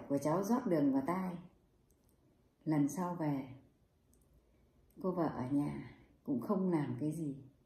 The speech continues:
không chịu đi làm. Cứ cái máy điện thoại, lúc nào cháu nhìn thấy là thấy cầm máy điện thoại. Và cháu đã định nói, thì cô vợ biết tính cháu,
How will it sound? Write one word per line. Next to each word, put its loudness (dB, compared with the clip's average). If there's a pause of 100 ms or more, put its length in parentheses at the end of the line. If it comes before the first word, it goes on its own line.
(600)
không 8
chịu 8
đi 10
làm. 6 (1400)
Cứ 10
cái 6
máy 4
điện 2
thoại, -2
lúc 0
nào 4
cháu 0
nhìn 4
thấy 0 (420)
là -2
thấy -2
cầm 0
máy 0
điện -2
thoại. -4 (2750)
Và 2
cháu 0
đã 0
định 4
nói, 4 (1700)
thì 4 (320)
cô 4
vợ 2 (220)
biết 6
tính 4
cháu, -2